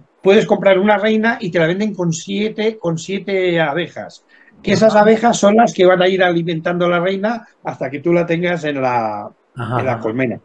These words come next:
Speaker 2: Qué
Speaker 1: ¿sabes?
Speaker 2: curioso. Curioso,
Speaker 1: Es muy,
Speaker 2: curioso.
Speaker 1: muy curioso.
Speaker 2: Oye, eh, hay una curiosidad que tengo también, eh, de las abejas, porque es que es un mundo, esto de la apiterapia y de la apicultura es un mundo fascinante.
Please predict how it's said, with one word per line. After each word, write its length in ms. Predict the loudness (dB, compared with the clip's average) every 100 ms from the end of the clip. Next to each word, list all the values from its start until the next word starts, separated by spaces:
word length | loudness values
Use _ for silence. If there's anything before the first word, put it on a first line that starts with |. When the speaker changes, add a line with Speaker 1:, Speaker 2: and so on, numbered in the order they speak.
| _ _
Speaker 2:
Qué 120 | -4 0
Speaker 1:
¿sabes? 360 | 4 4 2
Speaker 2:
curioso. 160 | -4 -20 _ _ -4
Curioso, 440 | 0 2 4 4
Speaker 1:
Es 80 | 2
muy, 80 | 2
Speaker 2:
curioso. 200 | 2 2
Speaker 1:
muy 80 | -4
curioso. 420 | -6 -4 -6 -8 _ _ _ 2
Speaker 2:
Oye, 480 | 6 6 6 4 6 8
eh, 60 |
hay 160 | 8 8
una 200 | 8 6
curiosidad 400 | 6 4 4 4
que 120 | 4
tengo 300 | 2 4 4
también, 440 | 4 6 6 6 4
eh, 140 | 4 6
de 80 | 6
las 180 | 6
abejas, 240 | 4 4 2
porque 200 | 0 -2
es 60 | 0
que 80 | 0
es 100 | 2
un 80 |
mundo, 240 | 2 4 4
esto 240 | 4 4
de 80 | 6
la 240 | 8 8
apiterapia 840 | 6 4 0 4 4 4 6 6 8
y 40 |
de 100 | 8
la 120 | 6
apicultura 500 | 6 2 2 4 4
es 220 | 2 -2 0
un 200 | 4 6
mundo 340 | 8 6 6 4
fascinante. 760 | 4 0 0 0 0 -2 -8